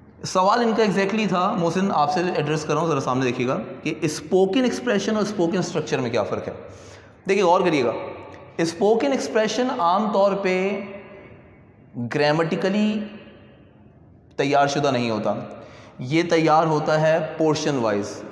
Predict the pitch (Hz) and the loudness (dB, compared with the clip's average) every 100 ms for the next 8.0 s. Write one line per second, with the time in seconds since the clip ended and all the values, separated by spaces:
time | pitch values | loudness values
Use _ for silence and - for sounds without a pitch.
0 | 127 139 156 175 160 170 165 170 147 165 | -4 0 0 0 0 0 0 0 0 -2
1 | 160 185 - 151 151 156 - - - - | -2 -2 -2 0 0 -2 -6 -14 -18 -8
2 | - 160 156 165 151 131 143 147 151 147 | -2 0 0 0 0 0 2 2 0 0
3 | 127 139 175 - 165 - - 135 147 143 | -2 -2 -4 -4 -4 -4 -4 0 2 2
4 | 123 107 107 107 95 107 131 147 151 151 | 0 -2 -2 -4 -4 -4 -2 0 0 0
5 | 143 143 143 139 131 147 139 - - - | 0 -2 -2 0 0 0 -4 -6 -12 -12
6 | - 139 151 151 131 139 139 131 131 139 | -4 0 0 0 0 0 -2 -4 -4 -2
7 | 131 127 117 127 127 123 127 120 131 175 | 0 0 0 -2 -2 0 0 0 -2 -4